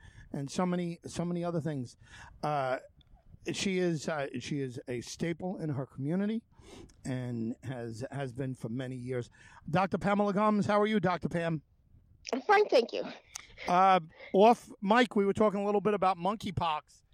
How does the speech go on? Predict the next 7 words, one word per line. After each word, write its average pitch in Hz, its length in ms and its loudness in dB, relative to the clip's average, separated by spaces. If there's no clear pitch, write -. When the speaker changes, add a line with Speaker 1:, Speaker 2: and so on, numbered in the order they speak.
Speaker 1:
and, 165 580 -8
uh, 147 340 0
it's, - 360 -6
it's, - 380 -4
uh, 170 260 2
got 180 220 2
a, 190 280 -2